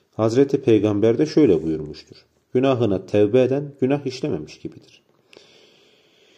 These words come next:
Amelde kusur ve taatı ihlal eden kimse dinsizdir görüşüne gelince, bunun cevabı zikrettiklerimizin içinde mevcuttur. Amelde kusur, mesai ve kebair irtikabından ehvendir.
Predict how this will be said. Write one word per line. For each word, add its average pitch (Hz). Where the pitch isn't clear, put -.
Amelde 147
kusur 165
ve 156
taatı 135
ihlal 131
eden 127
kimse 131
dinsizdir 107
görüşüne 82
gelince, 87
bunun 147
cevabı 131
zikrettiklerimizin 110
içinde 95
mevcuttur. 80
Amelde 120
kusur, -
mesai 104
ve 95
kebair 101
irtikabından 98
ehvendir. 90